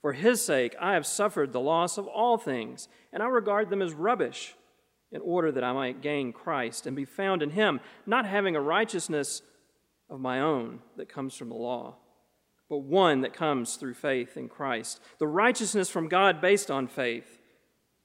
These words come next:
I want to know Christ and the power of his resurrection and the sharing of his sufferings by becoming like him in his death, if somehow I may attain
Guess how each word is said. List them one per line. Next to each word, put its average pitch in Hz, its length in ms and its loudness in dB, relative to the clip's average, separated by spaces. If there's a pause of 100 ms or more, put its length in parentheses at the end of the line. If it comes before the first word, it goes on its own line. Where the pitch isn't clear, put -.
(200)
I 208 380 2
want 175 380 0
to 170 140 -6
know 151 260 2
Christ 147 800 0
and 139 140 -4
the 131 60 -4
power 165 460 0
of 135 120 0
his 131 160 -4
resurrection 143 680 -2
and 131 100 -2
the 127 60 -2
sharing 214 460 2
of 170 80 -2
his 147 160 0
sufferings 147 560 -2 (260)
by 160 120 0
becoming 226 500 0
like 208 340 0
him 113 540 -6 (320)
in 135 120 -8
his 123 140 -4
death, 120 460 -4 (720)
if 120 100 -12
somehow 151 440 -2
I 117 120 -4
may 120 240 -2
attain 170 560 -6